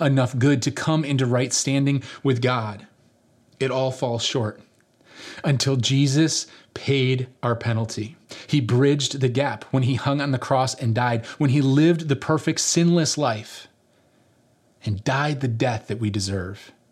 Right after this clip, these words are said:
Through his death and his resurrection, now, if we would just listen to what it is that he's preaching and teaching at every turn, if we would just repent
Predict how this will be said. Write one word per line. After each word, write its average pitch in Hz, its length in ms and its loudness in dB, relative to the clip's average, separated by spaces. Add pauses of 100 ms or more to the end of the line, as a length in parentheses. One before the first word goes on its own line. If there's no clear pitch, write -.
(680)
Through 143 200 0
his 143 340 0
death 131 480 -2
and 120 140 0
his 139 260 -2
resurrection, 117 720 0
now, 127 560 0 (180)
if 151 160 2
we 170 80 6
would 151 140 6
just 131 180 0
listen 131 720 2 (160)
to 156 100 4
what 156 160 6
it 165 100 6
is 165 140 6
that 143 120 -2
he's 127 140 -2
preaching 185 520 4
and 143 120 2
teaching 185 380 2
at 135 100 -4
every 165 280 0
turn, 165 260 2
if 151 160 -2
we 185 80 6
would 185 240 4
just 175 460 2 (180)
repent 165 560 0